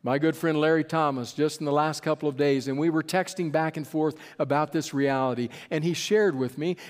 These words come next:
if Ali made a classic statement about the religion of the scales,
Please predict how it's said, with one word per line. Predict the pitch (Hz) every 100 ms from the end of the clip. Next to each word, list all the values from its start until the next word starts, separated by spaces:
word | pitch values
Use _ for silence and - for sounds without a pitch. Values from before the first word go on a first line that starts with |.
| -
if | 151
Ali | 147 147 139 196 190
made | 160 160
a | -
classic | - 165 180 - 165
statement | - - 170 165 156
about | 139 143
the | 147
religion | 135 143 170 143 143
of | 131
the |
scales, | 123 - 165 151 143